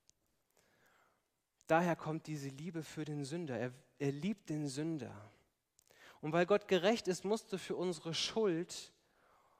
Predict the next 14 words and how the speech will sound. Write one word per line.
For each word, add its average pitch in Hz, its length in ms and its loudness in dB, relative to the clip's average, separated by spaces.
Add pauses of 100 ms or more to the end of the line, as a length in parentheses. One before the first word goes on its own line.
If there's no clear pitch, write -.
(220)
und 151 180 -2
Sünde 151 560 4
Gerechtigkeit 147 840 -4
auch 127 140 -10
wiederhergestellt 143 880 -2
werden. 120 480 -4 (1000)
Das 139 140 -8
ermöglicht 156 540 0
das - 140 -8
Miteinander, 151 480 0
das 139 180 -2
gem-, 156 180 -4
ermöglicht 160 540 2
dieses 139 320 -4